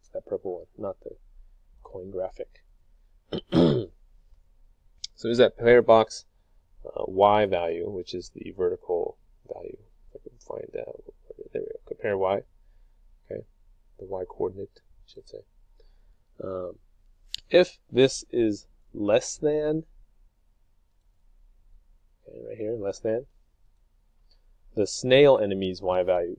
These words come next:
So the way you, you check against the snail enemy or any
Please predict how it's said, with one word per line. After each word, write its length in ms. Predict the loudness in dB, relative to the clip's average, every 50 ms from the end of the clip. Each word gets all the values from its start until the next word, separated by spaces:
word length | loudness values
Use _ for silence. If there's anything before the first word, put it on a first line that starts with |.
| _ _
So 180 | -12 -6 -2
the 140 | -2 0 2
way 320 | 4 6 6 6 6 4 2
you, 240 | 2 2 0 0 0
you 140 | 0 -2 -4 -4
check 220 | -2 0 0 0 0 -6 -18 -20 _ _ _ -20 _ -20 _ _ -8
against 340 | -2 -2 -2 -2 -2 -6
the 120 | -6 -6 -6
snail 500 | -6 -6 -4 0 2 4 4 4 2 0
enemy 260 | -4 -6 -6 -6 -4
or 180 | -4 -2 -2 -2
any 360 | 0 0 2 2 0 -2 -4